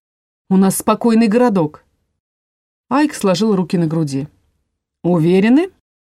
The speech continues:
Он сказал это таким тоном, что уверенность комиссара тут же улетучилась. "Лорд-инквизитор, на что вы намекаете?"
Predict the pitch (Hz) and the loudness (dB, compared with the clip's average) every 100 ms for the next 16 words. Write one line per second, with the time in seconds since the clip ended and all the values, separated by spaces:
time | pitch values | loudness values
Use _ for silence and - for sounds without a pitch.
0 | _ _ _ _ _ 240 233 - 240 254 | _ _ _ _ _ -2 -2 -2 0 2
1 | 247 247 247 240 - 320 - 190 175 156 | 0 0 -4 -4 -4 -4 -2 -2 0 -2
2 | 151 - 185 185 175 202 240 240 - 233 | -6 -6 -2 0 0 0 -2 -4 -4 -2
3 | 226 - 220 226 214 185 202 208 226 - | -2 -2 -4 -4 -6 -4 -2 -2 -4 -8
4 | 143 - 135 151 - - _ _ _ _ | -14 -12 -12 -12 -14 -20 _ _ _ _
5 | _ _ _ _ _ - 226 294 247 190 | _ _ _ _ _ -2 2 2 2 -2
6 | 160 175 156 156 151 - _ _ _ _ | -2 -2 -2 -4 -6 -10 _ _ _ _
7 | _ _ 208 208 320 311 294 302 196 151 | _ _ -2 0 0 4 4 4 2 -2
8 | 151 151 | -2 -8